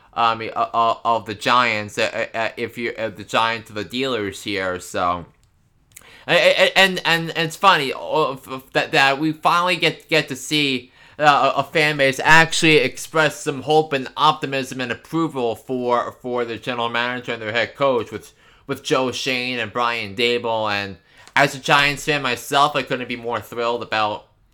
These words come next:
uh, about Schoen and Daboll be-, uh, being, as a, uh, b-, being the general manager and head coach. So it, it, it's gonna, it's, it's gonna,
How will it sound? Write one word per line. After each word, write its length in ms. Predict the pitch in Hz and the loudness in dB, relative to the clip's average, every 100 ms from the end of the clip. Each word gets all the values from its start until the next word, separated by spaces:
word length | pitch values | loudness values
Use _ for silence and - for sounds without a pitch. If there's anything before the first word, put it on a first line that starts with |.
| - _ _ - | -20 _ _ -2
uh, 340 | 123 87 113 - | -2 -2 -6 -10
about 380 | 120 120 117 - | -2 2 0 0
Schoen 380 | - 120 120 | -6 -4 -4
and 120 | 107 104 | -6 -4
Daboll 460 | 117 113 113 101 | -2 -2 -2 -2
be-, 200 | 110 107 | -4 -6
uh, 80 | 101 | -6
being, 520 | 98 107 104 104 90 _ _ _ _ _ _ _ - | -6 -6 -6 -8 -14 _ _ _ _ _ _ _ -6
as 200 | 127 123 | -4 -2
a, 220 | 123 107 | -2 -2
uh, 240 | 117 113 107 | -2 -2 -2
b-, 140 | 104 | -10
being 300 | 101 117 113 | -8 -6 -6
the 100 | 107 | -8
general 300 | 104 117 110 | -4 -4 -2
manager 460 | 110 110 110 107 110 | -2 -4 -4 -6 -6
and 100 | 104 | -4
head 260 | 107 98 | -6 -6
coach. 400 | - 117 107 101 | -2 -2 -2 -6
So 400 | - 110 101 98 - _ _ - _ _ - | -6 -2 -2 -4 -10 _ _ -20 _ _ -8
it, 200 | 147 - | -6 -4
it, 140 | 160 - | -4 -4
it's 200 | 165 - | -6 -2
gonna, 200 | 170 - | -4 -4
it's, 240 | 143 - | -6 -8
it's 220 | - 147 - | -8 -8 -2
gonna, 180 | 151 | -4